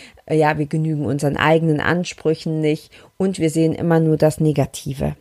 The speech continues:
Also such dir ganz gezielt raus, vor allem auch wenn du diese Abendübung machst und zurückschaust auf den Tag und dir überlegst, okay, welches Verhalten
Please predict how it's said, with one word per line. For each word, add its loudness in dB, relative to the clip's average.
Also 0
such -4
dir 0
ganz 0
gezielt -2
raus, 0
vor -4
allem 2
auch -2
wenn -2
du -4
diese -2
Abendübung 0
machst -4
und -8
zurückschaust -2
auf -4
den -2
Tag -2
und -4
dir -4
überlegst, -2
okay, -2
welches 0
Verhalten 0